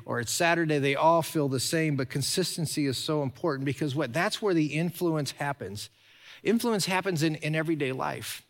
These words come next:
right? It's the mundane that matters. It's extraordinary lessons that are learned in ordinary days. The consistency is so important. In the book of Deuteronomy,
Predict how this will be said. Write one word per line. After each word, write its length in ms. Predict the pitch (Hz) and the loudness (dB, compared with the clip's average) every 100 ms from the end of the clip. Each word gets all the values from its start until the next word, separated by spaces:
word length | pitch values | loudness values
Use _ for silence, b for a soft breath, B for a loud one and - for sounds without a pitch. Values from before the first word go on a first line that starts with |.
| _ | _
right? 220 | - 165 - _ _ _ | -14 -12 -14 _ _ _
It's 200 | 151 - | -2 0
the 120 | 190 | 2
mundane 800 | 175 185 190 180 180 185 180 170 b b - | 2 2 0 0 0 -2 -4 -6 b b -8
that 160 | 123 | -6
matters. 600 | 127 131 117 92 107 - - _ _ _ B B B B | -2 -2 -4 -6 -8 -10 -14 _ _ _ B B B B
It's 160 | 165 165 | 0 2
extraordinary 800 | 165 - 196 208 214 214 202 180 | 4 4 4 4 4 2 4 4
lessons 540 | 175 180 - 175 143 | 4 2 0 0 2
that 180 | 165 160 | 2 2
are 120 | 156 | 2
learned 560 | 156 160 165 165 160 156 | 2 2 0 0 -4 -4
in 240 | 147 143 | -2 -2
ordinary 680 | 147 147 151 147 139 135 131 | -2 -2 0 0 0 0 0
days. 560 | 139 147 120 113 113 - | 0 0 0 -2 -4 -6
The 80 | |
consistency 1040 | 123 139 127 - 175 - 123 - 127 120 120 | -6 -4 -2 -2 -2 -2 -6 -4 -2 -2 -4
is 160 | 131 | -6
so 220 | - 143 131 | -4 0 -2
important. 460 | - 143 107 107 - B B B B 151 | -2 -4 -4 -6 -12 B B B B 0
In 40 | |
the 80 | 156 | 4
book 140 | 180 | 4
of 120 | 170 143 | 4 0
Deuteronomy, 760 | 180 165 151 151 156 123 107 | 2 2 2 0 0 -2 -4